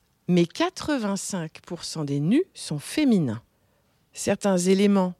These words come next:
sont relevés en rose, les pourcentages, ainsi que les mots artiste et nu. Et pour finir,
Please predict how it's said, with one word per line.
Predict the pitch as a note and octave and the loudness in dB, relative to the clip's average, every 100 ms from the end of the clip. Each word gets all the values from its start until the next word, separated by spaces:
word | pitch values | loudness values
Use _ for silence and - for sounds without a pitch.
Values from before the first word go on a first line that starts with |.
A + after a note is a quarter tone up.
| _ | _
sont | - - E3+ D#3+ C#3+ | -12 -6 -2 -2 -2
relevés | C3+ E3+ E3+ E3 | 2 4 4 2
en | C#3+ | 0
rose, | C3 D#3 G#3+ A3+ B2 - _ - | 4 4 4 2 -2 -6 _ -4
les | G3 | -2
pourcentages, | A#3+ G#3+ - D#3 - C3+ F3+ A#3 D3+ - | -2 -4 -4 -4 -2 -2 -2 -4 -6 -6
ainsi | D#3+ - A3 | -6 -4 -6
que | - E3+ | -4 -2
les | D3 | 0
mots | D3+ F#3 - | 0 0 -2
artiste | F#3 E3+ - A3 - - C#3 - _ | -6 -6 -8 -6 -8 -10 -14 -14 _
et | G3+ G3 | -2 0
nu. | D3+ - - _ _ _ _ _ _ _ | -2 -8 -20 _ _ _ _ _ _ _
Et | G3 | -6
pour | G3+ D#4 | -2 -4
finir, | - A#3+ G3 B3 E4+ F3 | -2 0 2 2 0 -2